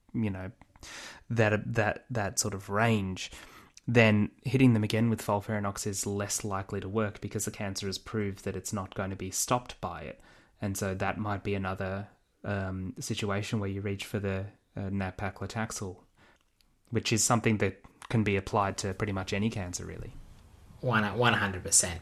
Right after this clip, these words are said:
Speaker 2: But it's an interesting f-, field, and in the future we will be doing some more talks about some of the up-and-coming,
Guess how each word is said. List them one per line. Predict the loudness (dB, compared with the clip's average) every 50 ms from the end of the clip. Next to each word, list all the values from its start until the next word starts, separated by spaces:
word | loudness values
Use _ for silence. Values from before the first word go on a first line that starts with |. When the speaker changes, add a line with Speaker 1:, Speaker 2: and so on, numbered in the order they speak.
| 0 2
Speaker 2:
But | 4 4 4 2 0 0
it's | 2 2 4 4
an | 6 6
interesting | 6 6 4 4 4 4 4 4
f-, | 2 0 -4 -10 -14 -16 -16 -16 -16 -18
field, | -16 -6 -2 2 2 4 6 6 6 4 4
and | 2 2 2 2 2 0 0 2 4
in | 4 4 4
the | 4
future | 2 4 2 2 4 4 4
we | 4 4 4
will | 4 4 4
be | 2 2
doing | 2 4 4 4 4 4
some | 4 4 4 4 2
more | 0 0 0 -2
talks | -2 -2 0 0 0 0 0 2 6 6 6 6 4 0 -12 -16 -12 -4 -2
about | 0 2 6 8 8 8 8 6 4
some | 4 4
of | 4 4 4 2
the | 2 0 2 2
up-and-coming, | 0 0 0 -2 -4 -6 -6 -6 -4 -4 -2 -2 0 2 4 4 4 2 0 -2